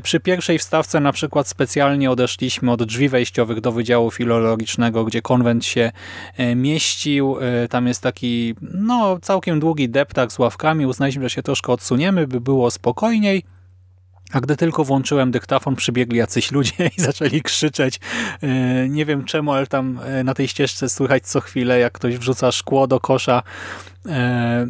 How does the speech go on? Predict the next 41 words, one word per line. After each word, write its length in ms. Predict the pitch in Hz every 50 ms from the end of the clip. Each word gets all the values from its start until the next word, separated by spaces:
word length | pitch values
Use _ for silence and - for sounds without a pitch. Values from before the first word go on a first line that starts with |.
| - - -
no 180 | 170 180 185
cóż, 200 | - - 131 -
taki 240 | - 202 190 - 180
jest 260 | 151 143 131 - -
urok 260 | 160 143 143 139 -
nagrań 360 | 143 143 139 131 131 135 131 131
na 200 | 127 131 139 143
żywo. 500 | 147 202 226 214 202 202 190 185 185 -
E, 60 | 170 160
czasami 360 | - 208 - 254 247 247 233
to 80 | -
jest 160 | 180 165 - -
super, 420 | - 185 170 - - 165 156 143
tak, 200 | - 156 147 -
no 120 | 151 143
bo 240 | 127 135 135 135 135 - -
czuć, 260 | - - 170 156 135
że 100 | 127 135
jesteśmy 440 | 127 131 - - 127 - - 127 120
na 120 | 120 117
imprezie, 480 | 117 113 113 - 135 135 131 120 123 120
że 80 | 117
tam 220 | 110 - 123 117 117
dookoła 600 | 120 120 120 117 - - 123 117 117 113 113 113 -
bawią 400 | 127 120 131 127 120 127 117 113
się 140 | - - 127
ludzie. 340 | 120 160 175 165 170 165 - - - - - - - - - - - 139
Czasami 360 | 160 175 - 214 202 196 185 - -
kapkę 280 | - - 190 - - 180
przeszkadza, 520 | - - 175 156 - - 185 175 180 180
ale 220 | 165 160 165 151 160
nic 220 | 175 180 151 -
już 160 | 165 151 -
z 40 | -
tym 180 | - 165 156 147
nie 140 | 139 139 131
zrobię. 420 | 135 147 156 156 147 151 147 139 - - - - - - -
E, 120 | 131 127
tak 220 | - - 156 - -
musi 260 | 139 123 - - 139
być. 320 | 135 180 226 - - -